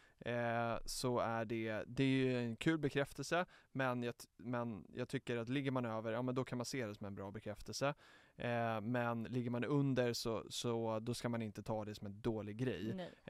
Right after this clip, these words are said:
Speaker 1: Eh, för att, eh, igen då, det här är, eh, visserligen då både medel- och mediansiffror, men medelsiffrorna kan ju dra-, verkligen dras upp av att det finns vissa som har möjlighet att spara jättemycket pengar.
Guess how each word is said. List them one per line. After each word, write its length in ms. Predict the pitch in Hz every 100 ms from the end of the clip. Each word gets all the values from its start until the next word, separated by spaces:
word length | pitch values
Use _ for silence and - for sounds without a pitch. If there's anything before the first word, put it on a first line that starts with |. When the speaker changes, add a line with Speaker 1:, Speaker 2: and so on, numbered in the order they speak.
| 117
Speaker 1:
Eh, 200 | 113 110
för 160 | -
att, 340 | 117 113 - - -
eh, 500 | - - - - -
igen 380 | 123 135 131 117
då, 120 | 101
det 80 | 107
här 240 | 123 123 123
är, 180 | 123
eh, 60 | 120 - - - - -
visserligen 520 | - 127 - 120 117
då 120 | 117 110
både 180 | 113 117
medel- 300 | 127 123 123
och 60 |
mediansiffror, 800 | 117 113 117 113 123 110 117 113
men 220 | 107 123
medelsiffrorna 560 | 123 123 120 - 120 120
kan 160 | - 117
ju 120 | 113
dra-, 240 | 117 117 -
verkligen 340 | 120 113 110
dras 260 | 110 120 -
upp 240 | 135 -
av 240 | 120 113 104 - - -
att 100 | -
det 60 | 113
finns 520 | 120 117 107 - -
vissa 380 | - 120 117 120
som 360 | 107 110 107 104
har 320 | 110 107 104
möjlighet 380 | 110 110 110 107
att 60 | 110
spara 220 | 110 98
jättemycket 600 | 104 110 131 135 131 127
pengar. 280 | 135 131